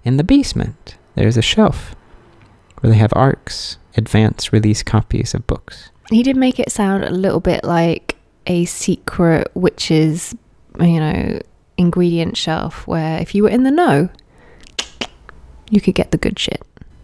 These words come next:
Speaker 1: To do magic.
Speaker 2: Yeah.
Speaker 1: Yeah, that's exactly what he said. Uh, and he pulled this book down and said, "I read some of this guy's stories. It's good. You want it?" I was like, "Yep,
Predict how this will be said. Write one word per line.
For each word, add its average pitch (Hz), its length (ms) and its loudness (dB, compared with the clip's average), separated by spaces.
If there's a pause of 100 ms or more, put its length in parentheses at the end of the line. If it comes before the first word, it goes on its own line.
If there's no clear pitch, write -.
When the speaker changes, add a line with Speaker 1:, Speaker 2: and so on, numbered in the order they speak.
Speaker 1:
To 123 100 2
do 110 180 6
magic. 107 400 4 (280)
Speaker 2:
Yeah. 196 220 -4 (380)
Speaker 1:
Yeah, - 140 2 (120)
that's 117 200 0
exactly 117 380 0
what 107 140 2
he 120 120 -8
said. - 240 -6 (420)
Uh, 117 840 2 (520)
and 151 120 2
he 165 100 0
pulled 190 220 2
this 185 140 0
book - 200 -4
down 104 260 -2
and 107 140 -4
said, 107 520 0
"I 165 80 -2
read 202 180 0
some 120 160 -4
of 107 80 -2
this 104 140 -4
guy's 92 240 -4
stories. - 360 -4
It's 123 100 -8
good. 101 220 -4
You 104 100 -4
want 127 200 0
it?" - 160 -6 (160)
I 107 60 -6
was 104 80 -2
like, 104 200 0
"Yep, 143 240 -2